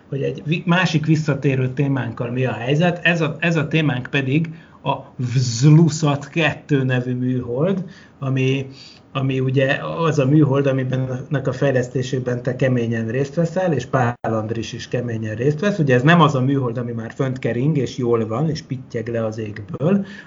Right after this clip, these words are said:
a G R B Alpha, hanem a másik, ami a három egységes CubeSatotok, ami ugye,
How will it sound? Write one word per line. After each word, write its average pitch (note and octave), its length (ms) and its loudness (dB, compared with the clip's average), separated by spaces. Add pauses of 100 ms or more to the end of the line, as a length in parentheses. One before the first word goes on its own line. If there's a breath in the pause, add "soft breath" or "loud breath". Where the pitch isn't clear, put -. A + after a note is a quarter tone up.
a B2+ 100 -4
G A2+ 120 -2 (220)
R A2 120 -2
B A2+ 60 -6 (120)
Alpha, A#2 640 -4 (420 loud breath)
hanem C#3+ 320 4
a B2 80 0
másik, D3 680 0
ami B2 260 -2
a B2 80 -4
három B2 440 2
egységes A#2+ 600 -8
CubeSatotok, B2+ 960 -2 (460 loud breath)
ami B2 380 2
ugye, B2+ 340 0